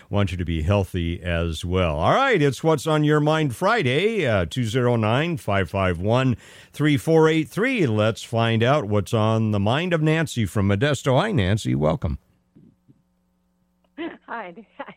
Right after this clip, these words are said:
Speaker 2: there, Michael. Well, let's see, all, all kinds of things are on my mind and whatever. But anyway, um, I happen to come from, uh, a home that, uh, experienced divorce.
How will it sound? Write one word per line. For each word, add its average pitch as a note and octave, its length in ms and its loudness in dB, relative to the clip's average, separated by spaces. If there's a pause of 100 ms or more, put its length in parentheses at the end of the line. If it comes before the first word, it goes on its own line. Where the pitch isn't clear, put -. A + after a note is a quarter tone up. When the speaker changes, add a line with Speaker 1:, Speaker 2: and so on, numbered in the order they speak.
(100)
Speaker 2:
there, F3+ 180 -16
Michael. D#3+ 480 -20 (720)
Well, D3+ 480 -12
let's E3+ 220 -16
see, D3+ 160 -20
all, C#3+ 200 -20 (140)
all G#3+ 120 -8
kinds - 280 -14
of C4 80 -20
things A#3 160 -10 (100)
are G#3 80 -6
on F3+ 140 -10
my E3+ 160 -12
mind E3+ 460 -16
and D#3+ 100 -20 (200)
whatever. E3 480 -10 (260)
But C4+ 120 -4
anyway, G3+ 840 -12
um, G3 380 -14 (600)
I B3 160 -4
happen C4 440 -14
to G3 260 -14
come - 280 -20 (240)
from, F3 380 -14 (100)
uh, D#3+ 280 -14 (160)
a E3+ 100 -10
home F#3 440 -6
that, E3 240 -4 (420)
uh, D#3+ 60 -6
experienced D#3 600 -8 (100)
divorce. C3 480 -8